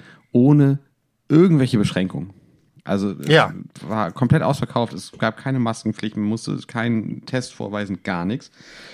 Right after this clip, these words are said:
Speaker 2: War das Casper eigentlich?
Speaker 1: Das war Casper im Übel und Gefährlich. Ein, äh, sehr schöner Club in Hamburg, in den, wenn's ausverkauft ist, neunhundert Leute reinpassen.
Speaker 2: Boah,
Speaker 1: Es
Speaker 2: ja.
Speaker 1: war ausverkauft. Und es war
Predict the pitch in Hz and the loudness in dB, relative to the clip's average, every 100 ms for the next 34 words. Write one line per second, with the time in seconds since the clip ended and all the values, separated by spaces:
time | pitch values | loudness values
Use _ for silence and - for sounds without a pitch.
0 | - 143 139 - 135 123 190 208 262 285 | -2 2 2 4 4 6 4 2 -2 -6
1 | - - - - 127 131 151 - 95 - | -8 -12 -14 -4 0 2 0 -2 -2 -2
2 | - 151 226 - 117 143 131 113 107 123 | 0 0 2 0 0 0 0 0 -2 0
3 | 123 196 - - _ _ _ _ _ - | 2 0 -2 -18 _ _ _ _ _ -10
4 | - 110 107 110 104 107 107 101 123 143 | 0 4 4 4 2 2 2 0 0 0
5 | 143 120 - 127 123 131 123 82 101 113 | 0 0 0 0 0 2 0 0 0 0
6 | 110 107 110 85 110 113 113 - - 98 | 0 0 -2 -2 -4 -6 -6 -6 -4 0
7 | 107 110 104 107 110 92 87 82 87 - | 0 0 0 -2 -2 0 -2 -2 -4 -2
8 | 107 _ _ - - 104 95 95 95 101 | -4 _ _ -20 -10 -8 -6 -4 -2 0
9 | 95 85 87 - 90 92 101 - _ _ | 2 2 -2 -4 -4 -2 -2 -4 _ _
10 | - - - - 113 92 - 104 104 107 | -20 -20 -10 0 0 0 -2 0 2 2
11 | 110 | 0